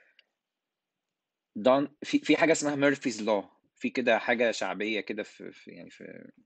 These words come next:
في اللغة الإنجليزية حاجة كده اسمها Murphy's Law. قانون بي-، يعني هو مش قانون حقيقي في الفيزياء. It's a law that says if something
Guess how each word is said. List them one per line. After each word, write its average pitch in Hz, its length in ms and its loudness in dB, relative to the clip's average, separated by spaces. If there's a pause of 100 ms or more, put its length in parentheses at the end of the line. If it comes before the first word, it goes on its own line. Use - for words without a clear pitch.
(120)
في - 100 -20
اللغة 107 220 0
الإنجليزية 95 480 -2
حاجة 107 200 -2
كده 117 120 -4
اسمها 113 360 -2
Murphy's 113 260 -4
Law. 98 100 -2
قانون 110 380 -4
بي-، 104 180 -4
يعني 87 320 -10
هو 101 100 -6
مش 98 120 -10
قانون 110 260 -6
حقيقي 107 280 -4
في - 100 -8
الفيزياء. 113 420 0 (360)
It's - 160 -4
a 117 80 4
law 127 160 6
that 127 140 4
says 110 400 -2
if 120 60 -6
something 139 360 -4